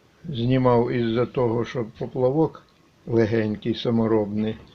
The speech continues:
Га-, гачок, грузики відвашені. А розберуться. На дереві ольха називається дерево. Дуже кріпко засіло. От.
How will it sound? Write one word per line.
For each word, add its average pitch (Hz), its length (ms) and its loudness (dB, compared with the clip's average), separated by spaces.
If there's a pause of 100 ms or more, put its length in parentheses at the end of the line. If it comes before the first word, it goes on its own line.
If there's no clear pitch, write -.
(500)
Га-, 113 220 -2 (280)
гачок, 120 520 2
грузики 127 640 -2
відвашені. 120 960 -2 (220)
А 139 200 -8 (880)
розберуться. 113 1080 0 (600)
На 117 180 2
дереві 110 600 2 (100)
ольха 113 440 -2
називається 110 800 -4
дерево. 147 460 -2 (480)
Дуже 123 360 -2
кріпко 120 520 -4
засіло. 113 580 -6
От. 104 120 -10